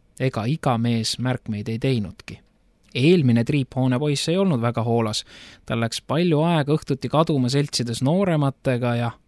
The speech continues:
viinaga, kuigi ta ei olnud joodik. Mõnigi kord tegi ta tööpostilt tunnikese uinakut. See läks talle viimaks kalliks maksma. Nimelt kuulus tema kohustuste hulka hommikune lillede kastmine ja korrashoid sakste tubades.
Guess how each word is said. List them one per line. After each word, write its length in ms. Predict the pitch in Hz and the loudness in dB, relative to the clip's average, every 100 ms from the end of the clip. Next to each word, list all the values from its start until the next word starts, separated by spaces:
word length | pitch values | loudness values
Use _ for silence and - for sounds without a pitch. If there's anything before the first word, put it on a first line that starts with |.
| - | -2
viinaga, 500 | 120 113 95 - - _ _ _ _ _ | 2 2 -2 -12 -20 _ _ _ _ _
kuigi 280 | 165 143 120 | -4 0 0
ta 180 | 123 117 | 2 2
ei 120 | 117 | 2
olnud 220 | 117 110 | 2 0
joodik. 460 | 120 123 104 - - _ _ _ _ - - | 0 0 0 -8 -20 _ _ _ _ -20 -2
Mõnigi 340 | 196 247 196 175 | 2 4 4 4
kord 260 | 214 208 | 4 4
tegi 200 | - 170 | 2 2
ta 100 | 151 139 | 2 4
tööpostilt 680 | 202 170 143 - - 123 - | 4 4 2 -2 -4 -6 -2
tunnikese 580 | 196 190 131 - 113 117 | 0 2 0 -2 -4 -2
uinakut. 760 | 151 185 123 - 104 _ - - _ | 2 2 0 -4 -14 _ -20 -20 _
See 200 | - 151 202 | -6 -2 -2
läks 220 | 165 - | -2 -4
talle 220 | 120 113 | -4 -2
viimaks 360 | 135 175 127 - | 0 0 -2 -4
kalliks 420 | 147 147 127 - | -2 0 -2 -2
maksma. 380 | 170 - - 120 - - - | -2 0 -4 -6 -8 -20 -4
Nimelt 400 | 139 139 131 - - | 4 6 6 0 0
kuulus 540 | 170 202 151 127 - | 2 4 4 2 0
tema 320 | 160 156 143 123 | 2 4 4 2
kohustuste 600 | - 202 160 - 131 - | 6 6 6 0 -4 0
hulka 360 | 151 160 - 143 | 2 2 2 4
hommikune 600 | 196 220 170 - 156 147 | 6 6 4 2 0 2
lillede 400 | 214 196 135 147 | 2 2 2 2
kastmine 540 | 208 208 - 143 135 | 2 0 0 2 4
ja 140 | 131 120 | 4 2
korrashoid 800 | - 165 156 123 - 139 123 - | 4 4 6 4 4 2 2 2
sakste 440 | 151 - - - | -2 -2 -4 0
tubades. 540 | 127 131 104 98 - | 2 2 0 -6 -8